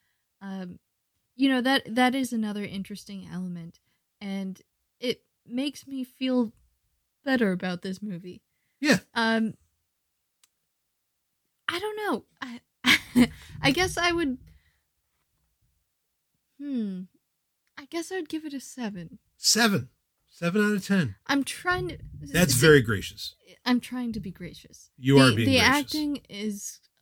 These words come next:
Speaker 1: rough.
Speaker 2: Mm-hmm.
Speaker 1: But it, it, w-, it was just so full of laughs that I have to give it a seven.
Speaker 2: I love it. All right. I'll do the same. I'll match it. So I haven't disagreed with you on any of the rankings,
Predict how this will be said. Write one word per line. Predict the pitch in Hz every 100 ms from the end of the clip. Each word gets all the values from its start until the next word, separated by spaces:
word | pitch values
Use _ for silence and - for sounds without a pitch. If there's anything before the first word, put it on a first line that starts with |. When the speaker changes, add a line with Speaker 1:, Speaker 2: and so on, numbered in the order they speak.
| _
Speaker 1:
rough. | 208 208 160 160 156 156 -
Speaker 2:
Mm-hmm. | 135 131 127 101 _ _ _ _
Speaker 1:
But | 269 240 175 - - 226 - - _ _ _
it, | - 269 - -
it, | 269
w-, | - 226 -
it | 262 269
was | 247 269 240
just | 254 233 -
so | 302 311
full | - 285
of | 247 226
laughs | 214 220 214 - - 233 220
that | 190 185 165 _ _
I | 208
have | 214 202 -
to |
give | 202 196
it | 190
a |
seven. | 190 196 214 240 - _ _ _ _ _ _
Speaker 2:
I | 170
love | 151 143
it. | 107 -
All | 160
right. | 135 139 - _ _ _ _ _ - -
I'll | - 208
do | 196
the | 196
same. | - 170 175 190 -
I'll | 135
match | 156 147 147
it. | 190 - 147
So | - 156
I | 143 190
haven't | 180
disagreed | 170 135 151 143
with | 117
you | 131
on | 123
any | 123 123 120
of |
the | 107
rankings, | 107 101 101 117